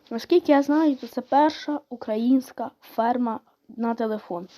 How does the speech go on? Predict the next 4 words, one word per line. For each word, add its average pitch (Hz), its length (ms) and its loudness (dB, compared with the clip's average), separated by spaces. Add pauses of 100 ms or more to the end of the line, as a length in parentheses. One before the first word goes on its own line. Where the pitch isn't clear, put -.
(580)
Ферма 269 420 4
Юса 240 440 -6
два. 196 320 -6 (960)
М, 233 340 -2